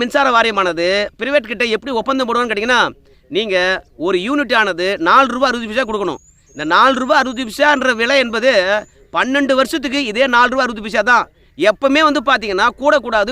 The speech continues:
குறையக்கூடாது அப்படின்னு சொல்லிவிட்டு தான் ஒப்பந்தமே போடுவாங்க. அதனால திடீர்னு வந்து அதிமுக ஆட்சி இருந்துட்டு தி மு க ஆட்சி வருதுன்னு வச்சுங்களேன், ஏன்பா அதிமுக ஆட்சியில் நாலு ரூபா அறுபது பைசாக்கு யூனிட் போட்டிருக்கீங்க, ஆனா தயாரிப்பதுக்கு பாத்தீங்கன்னா ரெண்டு ரூபா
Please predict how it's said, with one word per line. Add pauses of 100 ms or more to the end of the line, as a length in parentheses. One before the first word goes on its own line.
(100)
குறையக்கூடாது (440)
அப்படின்னு
சொல்லிவிட்டு
தான் (760)
ஒப்பந்தமே (140)
போடுவாங்க. (920)
அதனால (840)
திடீர்னு
வந்து (160)
அதிமுக
ஆட்சி
இருந்துட்டு (300)
தி
மு
க
ஆட்சி
வருதுன்னு
வச்சுங்களேன், (340)
ஏன்பா (100)
அதிமுக
ஆட்சியில்
நாலு
ரூபா
அறுபது
பைசாக்கு
யூனிட்
போட்டிருக்கீங்க, (400)
ஆனா (120)
தயாரிப்பதுக்கு
பாத்தீங்கன்னா
ரெண்டு
ரூபா